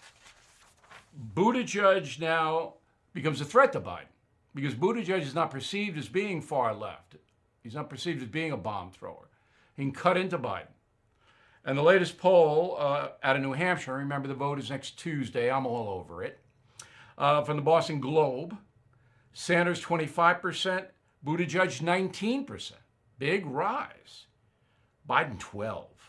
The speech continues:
Warren eleven. Boy, if Biden clocks in at twelve next Tuesday, ay, ay, ay. I'm still saying my prediction that Biden will be the guy. But, whew, boy, they have trouble. There is an Emerson poll, it's a college in Boston,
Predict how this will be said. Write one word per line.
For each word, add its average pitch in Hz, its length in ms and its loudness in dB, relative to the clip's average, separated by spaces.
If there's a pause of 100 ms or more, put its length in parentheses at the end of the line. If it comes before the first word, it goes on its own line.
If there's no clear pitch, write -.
Warren 110 360 -2
eleven. 90 380 -10 (880)
Boy, 113 160 -4
if 95 140 -12
Biden 165 320 2
clocks 123 380 -4
in 117 100 -8
at 87 120 -14
twelve 110 480 -6
next 90 300 -16
Tuesday, 92 580 -10
ay, 104 240 -4 (560)
ay, 92 80 -16
ay. 82 120 -14 (220)
I'm 151 140 -8
still 190 400 0
saying 147 640 -4
my 123 160 -4
prediction 131 460 -6
that 113 160 -8
Biden 127 220 -2
will 120 80 -10
be 120 120 -8
the 107 80 -10
guy. 110 380 -2 (800)
But, 95 280 -10 (280)
whew, 175 180 -2 (240)
boy, 120 200 -6
they 85 140 -12
have 78 180 -20
trouble. - 260 -14 (800)
There 151 260 4
is 139 100 0
an 143 100 0
Emerson 170 520 0
poll, 151 380 0
it's 143 140 -4
a - 40 -14
college 147 480 0
in 120 80 -6
Boston, 113 580 -4